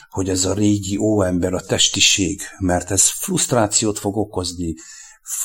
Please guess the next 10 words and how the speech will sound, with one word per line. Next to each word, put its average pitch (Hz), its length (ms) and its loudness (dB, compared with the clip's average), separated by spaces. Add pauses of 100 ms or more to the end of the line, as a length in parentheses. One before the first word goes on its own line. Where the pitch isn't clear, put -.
folytonosan 104 720 2
jöjjön 95 380 2
vissza - 300 -2
az 90 140 -4
életünkben, 87 800 -4
folytonosan 98 680 -2
leuraljon 90 600 0
minket, 92 540 0 (580)
mert 92 380 2
az, 113 540 4